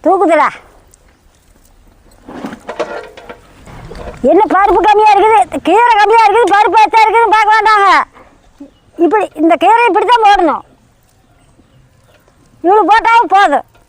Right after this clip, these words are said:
இந்த கீரை வந்து இண்டுன்னு போட்டிங்கன்னா வளவளப்பு வரும்.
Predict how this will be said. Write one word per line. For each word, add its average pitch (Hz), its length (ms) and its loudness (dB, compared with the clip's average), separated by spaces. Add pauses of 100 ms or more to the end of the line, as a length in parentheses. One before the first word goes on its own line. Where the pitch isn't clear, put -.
(2500)
இந்த 247 100 0 (100)
கீரை 403 300 2
வந்து 392 200 2
இண்டுன்னு 392 320 0
போட்டிங்கன்னா 349 400 0 (160)
வளவளப்பு 403 460 2
வரும். 320 280 0